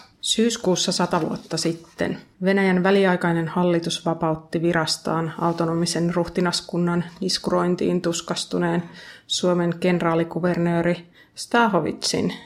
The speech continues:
ja siirsi keisarille kuuluneita valtaoikeuksia Suomen senaatille. Puolueet kampanjoivat lokakuun eduskuntavaalien alla. Elintarvikepulan vuoksi perunan käyttö eläinrehuna kiellettiin,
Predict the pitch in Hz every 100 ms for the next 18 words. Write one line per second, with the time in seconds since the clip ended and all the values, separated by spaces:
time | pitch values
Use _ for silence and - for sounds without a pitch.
0 | - 190 170 180 175 185 - 175 175 180
1 | 170 170 - 170 170 170 160 170 190 175
2 | 156 - - - - - 170 175 170 170
3 | 175 185 170 165 180 214 214 214 - _
4 | _ _ _ - - _ - 214 208 196
5 | 185 190 185 185 175 165 160 165 180 180
6 | 175 170 165 185 214 214 190 185 175 180
7 | 175 170 - 175 175 170 170 - _ -
8 | _ _ _ - 196 190 180 170 175 175
9 | - 170 175 170 160 160 180 185 180 175
10 | 170 170 151 - - - 180 180 180 170
11 | 156 - - - 220 190 185 - 175 170
12 | 170